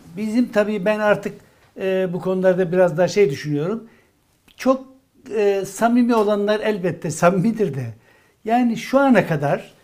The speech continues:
mesela, e, Filistin konusundaki gösterilen duyarlılık Doğu Türkistan konusunda bizim toplumumuz şeye çıkmıyor. Yani <clears throat> özellikle ak Parti iktidarı ile birlikte bir şey oldu.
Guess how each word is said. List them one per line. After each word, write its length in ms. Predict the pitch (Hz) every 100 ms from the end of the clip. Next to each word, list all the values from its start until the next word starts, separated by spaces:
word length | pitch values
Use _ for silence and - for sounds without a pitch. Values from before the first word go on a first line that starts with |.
| _ _ -
mesela, 520 | 220 214 202 196 196 - - _ _
e, 300 | 190 190 180 -
Filistin 680 | 214 254 - - 190 190
konusundaki 840 | 165 185 185 - 185 180 185 175 226
gösterilen 720 | 190 170 - 180 175 175 151
duyarlılık 500 | 180 175 170 202 240 - _ _ _ _ -
Doğu 200 | 226 240
Türkistan 520 | 208 151 - 190 175
konusunda 580 | 226 214 165 190 202 202
bizim 260 | 208 226
toplumumuz 680 | 220 214 - 202 185 175 - - _ _
şeye 220 | - 214
çıkmıyor. 580 | 220 247 240 190 139 120 - _ - -
Yani 220 | 175 208 247 190 123
<clears throat> 260 | - -
özellikle 600 | 190 180 226 240 - 220
ak 240 | 202 226 -
Parti 280 | 208 190 220
iktidarı 460 | - 175 196 196
ile 240 | 220 190 170
birlikte 440 | 185 180 - 208
bir 40 |
şey 220 | 165 202 185
oldu. 420 | 123 113 -